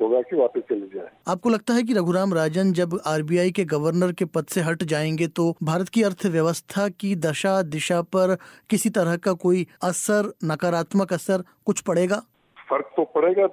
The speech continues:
Speaker 1: मगर दिशा पे नहीं। दिशा जो उन्होंने बता दिया है, एनपीएस को उन्होंने flag कर दिया है, bank की under capitalization को flag किया है, rupee को कैसा defend करना वो भी flag किया है। इनके कार्यकाल में तो रिजर्व भी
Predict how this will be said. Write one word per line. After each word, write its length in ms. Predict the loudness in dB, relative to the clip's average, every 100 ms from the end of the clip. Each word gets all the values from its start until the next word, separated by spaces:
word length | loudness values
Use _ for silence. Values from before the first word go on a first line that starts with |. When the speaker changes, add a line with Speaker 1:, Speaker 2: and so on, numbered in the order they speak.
| -4 -20 _ -4
Speaker 1:
मगर 340 | 0 2 0
दिशा 520 | -4 -10 -6 0 0
पे 160 | 2 -2
नहीं। 200 | -4 -10
दिशा 440 | -20 -16 -2 0
जो 280 | 2 2 0
उन्होंने 300 | 0 0 0
बता 300 | 0 2 0
दिया 260 | 2 0 0
है, 100 | -2 -8 -20 -8
एनपीएस 380 | -6 -4 0 2 2
को 80 | -4
उन्होंने 240 | -4 -2
flag 280 | -2 0 0 0
कर 120 | -2
दिया 220 | 0 0
है, 60 | 0 -2 _ _ -2
bank 220 | -2 -2 -2
की 80 | 0
under 200 | 0 0
capitalization 680 | 0 0 0 2 2 0 -6
को 100 | -8
flag 260 | -2 -2
किया 340 | -2 -6 -4 -4
है, 80 | -6 -16 -20 -8
rupee 220 | -6 -4
को 160 | -4 -2
कैसा 300 | 0 0 0
defend 360 | -2 0 -2 0
करना 240 | 0 0
वो 180 | 2 0
भी 100 | 0
flag 300 | -2 -2 -2 -4
किया 160 | -6 -6
है। 80 | -6 -16 -16 -14
इनके 220 | -12 -8
कार्यकाल 540 | -2 0 0 0 -2 -2
में 80 | -8
तो 220 | -2 -4 -4 _ -20 -20 -20 _ _ -4
रिजर्व 260 | 0 2
भी 540 | 2 0 0 0 -4